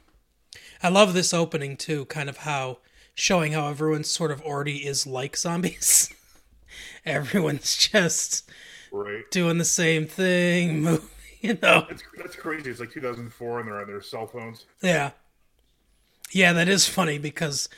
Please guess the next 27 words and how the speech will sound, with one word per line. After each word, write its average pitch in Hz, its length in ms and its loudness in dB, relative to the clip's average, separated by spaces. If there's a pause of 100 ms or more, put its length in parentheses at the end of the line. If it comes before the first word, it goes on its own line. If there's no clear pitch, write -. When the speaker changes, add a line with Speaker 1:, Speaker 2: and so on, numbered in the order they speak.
(180)
Speaker 1:
you 185 80 -4
know, 160 60 0
but 156 220 0
what 175 120 2
are 180 40 2
they 160 100 2
playing, 156 320 -2
Snake? - 580 -2 (500)
<laughs> - 440 -12
Speaker 2:
I 311 80 10 (1120)
think - 180 -10
that's - 160 -8
about 127 140 -6
all 120 120 -6
you 107 80 -8
could 175 220 -8
play 127 180 -4
then. 101 200 -8 (240)
Speaker 1:
Yeah. 170 300 4 (1400)
Oh, 139 200 -6
those 139 220 -4
old 151 200 0
flip 160 300 -6
phones, 123 480 -10
I'll 143 80 -12
tell 135 240 -6
you. 123 140 -6